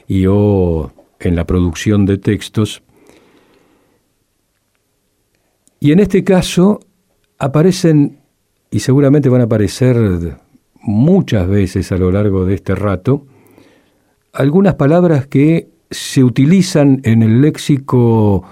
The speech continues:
de los economistas, de los analistas de los procesos económicos, y de tanto utilizar a lo mejor la opinión pública, eso que se llama opinión pública,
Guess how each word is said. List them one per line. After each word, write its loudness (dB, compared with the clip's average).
de 0
los -2
economistas, 0
de 0
los -2
analistas 0
de 0
los -2
procesos -4
económicos, 0
y 0
de 2
tanto 2
utilizar 2
a 4
lo 2
mejor 0
la 2
opinión 2
pública, 0
eso 0
que -4
se -2
llama 0
opinión 0
pública, 0